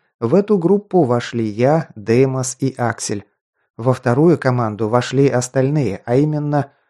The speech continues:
Фобос, Таран и Дюймовочка. Их задачей было отвлекать гигантов, в то время как мы попытаемся устранить цель.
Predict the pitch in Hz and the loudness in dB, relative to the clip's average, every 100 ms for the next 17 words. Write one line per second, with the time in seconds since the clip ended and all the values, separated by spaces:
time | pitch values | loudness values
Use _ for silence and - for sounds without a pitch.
0 | _ - 123 147 170 - - 113 120 131 | _ -4 0 2 2 0 -2 0 0 -2
1 | 131 139 127 139 123 98 90 - - - | -2 -2 2 2 0 -4 -8 -12 -14 -14
2 | _ _ _ _ _ - 131 123 123 120 | _ _ _ _ _ 0 0 2 2 4
3 | 135 131 135 120 131 127 123 123 131 131 | 2 2 0 2 4 4 2 0 0 2
4 | 127 123 131 131 151 110 104 - - 139 | 0 2 -2 2 0 -2 -10 -12 -4 0
5 | 131 143 139 131 131 127 160 156 123 127 | 2 2 2 0 -2 0 0 2 0 -2
6 | 123 135 139 - 127 127 - 131 123 113 | 0 0 0 0 0 0 0 -2 -2 -4
7 | - - 85 | -8 -8 -8